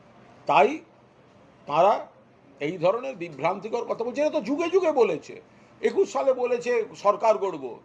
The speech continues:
তেইশ সালে বলেছে কতগুলো জেলা পরিষদ নেব, চব্বিশ সালে বলেছে লোকসভা থেকে এতগুলো সিট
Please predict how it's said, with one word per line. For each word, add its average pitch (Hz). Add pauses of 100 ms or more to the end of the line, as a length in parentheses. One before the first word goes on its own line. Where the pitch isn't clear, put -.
(440)
তেইশ 233
সালে 262
বলেছে 220 (380)
কতগুলো 233
জেলা 208
পরিষদ 214
নেব, 175
চব্বিশ 190
সালে 277
বলেছে 233
লোকসভা 202
থেকে 214
এতগুলো 214
সিট 214